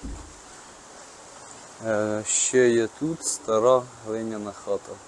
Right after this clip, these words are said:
Ну, вона, вона закрита, я там в неї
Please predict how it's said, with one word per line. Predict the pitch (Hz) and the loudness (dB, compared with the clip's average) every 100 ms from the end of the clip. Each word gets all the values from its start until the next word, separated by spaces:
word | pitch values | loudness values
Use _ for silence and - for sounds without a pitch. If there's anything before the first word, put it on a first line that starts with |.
| - - - - - - - - - - | -20 -20 -20 -20 -20 -20 -20 -20 -20 -12
Ну, | 110 113 107 | -2 2 2
вона, | 107 117 110 | 2 2 4
вона | 113 123 110 | 4 4 2
закрита, | 110 - 156 151 120 | 2 2 4 4 2
я | 123 | 2
там | 117 113 | 2 0
в | 113 | 0
неї | 117 | -2